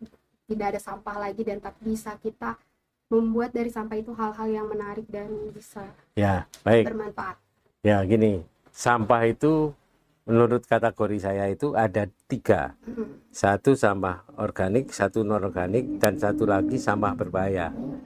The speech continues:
Speaker 2: Sampah berbahaya itu kalau sudah di tukang, eh, pemulung,
Speaker 1: Mm-mm.
Speaker 2: itu nggak ada lagi.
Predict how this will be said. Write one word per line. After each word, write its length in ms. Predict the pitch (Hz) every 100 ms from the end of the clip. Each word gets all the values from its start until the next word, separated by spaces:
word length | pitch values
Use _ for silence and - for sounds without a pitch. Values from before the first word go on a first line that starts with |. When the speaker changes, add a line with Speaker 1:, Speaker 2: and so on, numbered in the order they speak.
| - _
Speaker 2:
Sampah 320 | - 95 107
berbahaya 600 | 101 101 92 98 98 98
itu 240 | 98 107
kalau 240 | 135 110 110
sudah 320 | 110 113 101
di 160 | 92 101
tukang, 520 | 98 101 98 98 90 - _ _ _ _
eh, 400 | 90 92 95 92
pemulung, 600 | - 101 117 127 117 117
Speaker 1:
Mm-mm. 200 | 117 -
Speaker 2:
itu 240 | - 95 139
nggak 240 | 123 98
ada 120 | 113 110
lagi. 320 | 110 95 87